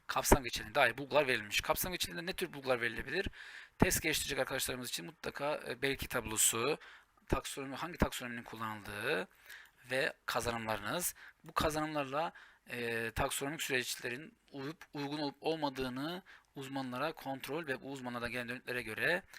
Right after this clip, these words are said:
sizin bunları yazmanız gerekiyor sevgili dostlarım. Peki indeks analizlerine geçilmiş. İndeks analizleri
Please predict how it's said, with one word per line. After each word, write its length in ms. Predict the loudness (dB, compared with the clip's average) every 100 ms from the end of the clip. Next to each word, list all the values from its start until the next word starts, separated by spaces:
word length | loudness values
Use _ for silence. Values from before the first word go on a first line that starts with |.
| -12
sizin 320 | -6 -6 -6 -8
bunları 360 | -4 0 0 -2
yazmanız 340 | -4 -4 -6
gerekiyor 260 | -6 -4 -4
sevgili 240 | -4 -6
dostlarım. 440 | -6 -4 -4 -8 -10 -6
Peki 320 | -2 0 -2 -8 -20 -14 -10
indeks 320 | -2 0 2
analizlerine 360 | 0 -2 -4
geçilmiş. 460 | -4 -6 -6 -4 -4
İndeks 340 | -4 -6 -4
analizleri 400 | -2 -2 -2 -4